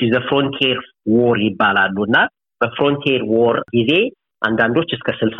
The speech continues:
ሺህ ያደርሱታል፣ አንዳንዶች ደግሞ እስከ ሃያ ሺህ ሚኒመም የሚሆኑ ነባር ህዝቦች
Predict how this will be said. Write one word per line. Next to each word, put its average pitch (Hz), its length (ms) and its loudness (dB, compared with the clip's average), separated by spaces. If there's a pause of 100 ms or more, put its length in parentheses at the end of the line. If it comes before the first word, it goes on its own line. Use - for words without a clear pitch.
ሺህ 120 160 0
ያደርሱታል፣ 117 600 -2
አንዳንዶች 110 420 0
ደግሞ 135 180 2
እስከ - 240 -6
ሃያ 110 280 0
ሺህ 131 240 0 (440)
ሚኒመም 113 460 4 (300)
የሚሆኑ 131 560 2 (400)
ነባር 120 380 2
ህዝቦች 117 440 -2